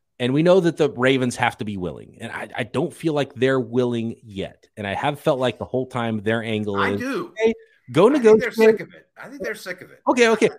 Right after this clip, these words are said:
Speaker 1: Well, well, let's, let's
Speaker 2: Okay,
Speaker 1: go
Speaker 2: yeah.
Speaker 1: there then, because I think that's an important wrinkle to all this, 'cause the, the Ravens have to be willing. This whole offseason has felt like the Ravens feel pretty good where they're at,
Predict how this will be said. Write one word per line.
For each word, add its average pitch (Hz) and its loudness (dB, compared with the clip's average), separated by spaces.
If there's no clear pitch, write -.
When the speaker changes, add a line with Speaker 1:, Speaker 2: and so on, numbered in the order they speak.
Speaker 1:
Well, 220 4
well, 254 -4
let's, 427 2
let's 277 4
Speaker 2:
Okay, - -4
Speaker 1:
go 208 6
Speaker 2:
yeah. 190 4
Speaker 1:
there 165 6
then, 117 -2
because 151 0
I 185 6
think 208 -2
that's 170 2
an 151 -2
important 131 -2
wrinkle 143 -2
to 117 2
all 127 4
this, 92 -6
'cause 123 0
the, 127 -2
the 190 2
Ravens 208 4
have 175 2
to 143 -12
be 123 -6
willing. 90 -6
This 160 -8
whole 240 4
offseason 196 -2
has 135 -4
felt 151 2
like 135 2
the 139 -2
Ravens 139 0
feel 233 0
pretty 220 0
good 180 2
where 170 -4
they're 156 0
at, 151 2